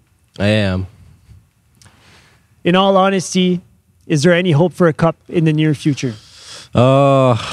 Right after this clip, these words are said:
Speaker 1: I hope to get past the first round sometime in my lifetime.
Speaker 2: Really? Do you think this year would be the year?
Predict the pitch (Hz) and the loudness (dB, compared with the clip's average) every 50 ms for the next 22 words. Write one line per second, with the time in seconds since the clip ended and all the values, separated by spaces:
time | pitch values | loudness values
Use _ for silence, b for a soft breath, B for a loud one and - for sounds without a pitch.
0 | B B B B B - 110 131 160 156 - 151 143 143 123 - 139 131 123 - | B B B B B 0 2 2 2 2 0 0 0 0 0 0 -2 0 0 -2
1 | 117 - - 123 117 - - 123 107 104 104 104 104 - 113 104 101 113 101 98 | -2 0 2 0 2 2 0 0 2 2 0 0 0 0 -2 0 0 0 0 0
2 | 98 98 98 92 90 92 90 87 - - 95 90 90 90 85 - - _ _ - | 0 0 0 0 0 0 -2 -2 -2 -2 -2 -2 -2 -4 -6 -8 -14 _ _ -2
3 | 156 160 170 180 160 127 107 - _ _ _ _ _ _ _ _ _ _ _ _ | 0 0 0 0 -2 -4 -6 -12 _ _ _ _ _ _ _ _ _ _ _ _
4 | - 170 151 220 214 185 156 190 180 - - 202 190 196 185 185 160 151 180 165 | 0 0 2 2 0 2 0 0 0 0 2 2 2 2 2 0 0 0 0 0
5 | 175 170 170 175 196 233 254 | 2 2 2 2 0 0 -4